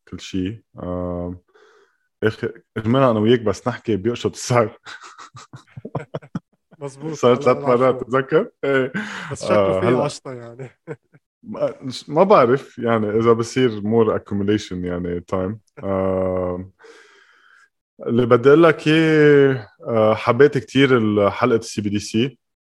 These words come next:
Speaker 1: اللي عملتها. وبنصح يلي ما حضر يحضرها، مش عن جد، آه، وثائقي كتير حلو عن، آه، عن اللي ما بيعرف شو يعني سي بي دي سي أو عمليات الرقمية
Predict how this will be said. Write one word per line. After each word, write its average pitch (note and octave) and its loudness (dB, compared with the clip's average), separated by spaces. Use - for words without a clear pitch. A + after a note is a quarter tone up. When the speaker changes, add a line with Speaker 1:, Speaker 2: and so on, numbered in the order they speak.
Speaker 1:
اللي F#2+ -6
عملتها. G#2+ 0
وبنصح G#2+ 2
يلي G2+ 4
ما F#2+ -2
حضر A2 2
يحضرها، G2+ -2
مش G#2 -10
عن G#2 -2
جد، G#2+ 0
آه، F#2+ 0
وثائقي A#2 2
كتير B2+ -2
حلو A#2 2
عن، F#2+ -2
آه، F#2 -6
عن E2+ -8
اللي F#2+ 0
ما G#2+ 2
بيعرف A2+ 2
شو A2 -2
يعني G#2 -2
سي F#2 -10
بي F2+ -8
دي F#2 -4
سي G#2 -2
أو F#2+ 0
عمليات G2 -2
الرقمية G2 -2